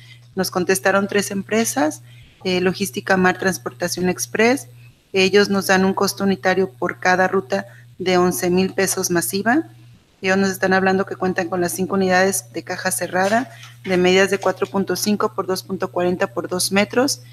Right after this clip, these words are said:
Eh, incluye obviamente un, un chofer, un operador por,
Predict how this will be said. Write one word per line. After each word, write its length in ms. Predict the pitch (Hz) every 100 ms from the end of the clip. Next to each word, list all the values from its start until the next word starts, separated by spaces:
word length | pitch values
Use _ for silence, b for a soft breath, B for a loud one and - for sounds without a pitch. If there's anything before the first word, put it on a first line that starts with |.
| b b b b
Eh, 140 | 190 175
incluye 400 | 170 175 190 185
obviamente 540 | 190 190 190 185 202
un, 640 | 185 185 185 185 185 185 -
un 140 | 185
chofer, 340 | - 185 - 180
un 160 | 185
operador 480 | 190 - 175 175 175
por, 420 | - 180 - -